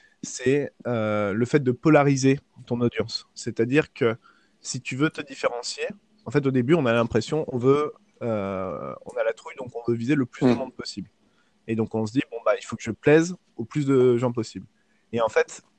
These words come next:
Speaker 1: euh, faut prendre l'approche inverse et faut dire, « Non, il faut que je trouve ma foule affamée, des gens qui me ressemblent, des gens que j'ai envie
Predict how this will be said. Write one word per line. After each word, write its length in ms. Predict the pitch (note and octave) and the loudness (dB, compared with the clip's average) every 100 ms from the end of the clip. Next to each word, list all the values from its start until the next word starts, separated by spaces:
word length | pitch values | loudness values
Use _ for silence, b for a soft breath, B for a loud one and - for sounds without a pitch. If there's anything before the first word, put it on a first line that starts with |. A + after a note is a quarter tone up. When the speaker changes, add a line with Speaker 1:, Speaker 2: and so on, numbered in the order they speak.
| _ _ | _ _
Speaker 1:
euh, 640 | A2 G#2 G2+ F#2 E2 A1+ - | -4 -2 -2 -4 -4 -6 -8
faut 140 | A2+ | -6
prendre 240 | - D3+ | 0 2
l'approche 360 | C#3 C3 B2+ - | 2 2 -2 -2
inverse 360 | C3 A#2+ E3+ - | -2 0 0 -2
et 40 | C3+ | -12
faut 140 | - | -4
dire, « 200 | D3 D3 | 0 0
Non, 200 | B2 B2 - B B B - | 0 -4 -6 B B B -10
il 100 | A2+ | -2
faut 320 | D#3 D#3+ D3 - _ _ _ | 2 2 0 -8 _ _ _
que 300 | - A#2 G#2+ - _ - | 0 0 0 -6 _ -20
je 160 | - - G#2+ G2+ F#2+ G2 - | -18 -16 -14 -16 -16 -20 -18
trouve 280 | - F#3+ D#3 | 2 4 6
ma 160 | B2+ | 4
foule 180 | - C3 | 4 2
affamée, 300 | A2+ G#2 B2 | 2 -2 -2
des 160 | C#3 B2+ | 2 2
gens 120 | D3 | 0
qui 140 | - B2+ | -4 -4
me 80 | C3 | -2
ressemblent, 420 | B2+ - C#3 C3 | -2 0 0 0
des 100 | A2+ | -4
gens 140 | G2 - | -8 -10
que 80 | A2+ | -6
j'ai 80 | G#2+ | -4
envie 240 | C3 | 0